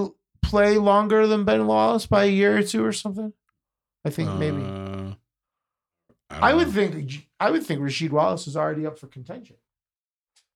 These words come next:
Speaker 1: But you're
Speaker 2: Hmm.
Speaker 1: probably right. Definitely not a first ballot. There's gonna be a lot of people that won't pick him solely because of all the technicals.
Speaker 2: Mm-hmm.
Speaker 1: You know, or, or at least we'll wait a year, you know, or,
Speaker 2: Mm-hmm.
Speaker 1: uh, not pick him right away.
Speaker 2: Yeah,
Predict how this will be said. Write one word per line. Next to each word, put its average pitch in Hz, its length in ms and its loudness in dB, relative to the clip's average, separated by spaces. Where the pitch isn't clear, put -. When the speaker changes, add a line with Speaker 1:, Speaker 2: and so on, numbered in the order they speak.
Speaker 1:
But 220 180 2
you're 247 140 4
Speaker 2:
Hmm. 214 40 0
Speaker 1:
probably 214 260 6
right. 196 280 4
Definitely 233 300 0
not 175 160 2
a - 20 -2
first 151 220 -2
ballot. 151 300 2
There's 170 160 -2
gonna 214 140 -2
be 202 100 -2
a 151 60 0
lot 196 320 -2
of 185 100 -10
people 170 300 -16
that 143 220 -14
won't 156 380 -14
pick 160 180 -12
him 156 160 -12
solely 156 420 -6
because 143 520 -8
of 131 120 -8
all 131 140 -2
the 113 80 -16
technicals. - 640 -20
Speaker 2:
Mm-hmm. 85 520 -8
Speaker 1:
You 131 100 2
know, 131 120 2
or, 156 300 4
or 190 160 2
at 180 180 0
least 190 300 -4
we'll 160 180 4
wait 160 220 4
a 143 60 2
year, 120 360 -4
you 147 140 2
know, 147 160 4
or, 170 420 2
Speaker 2:
Mm-hmm. 90 160 -8
Speaker 1:
uh, 156 160 2
not 156 300 0
pick 156 120 -6
him 139 140 -8
right 131 180 -10
away. 117 280 -14
Speaker 2:
Yeah, 90 180 -10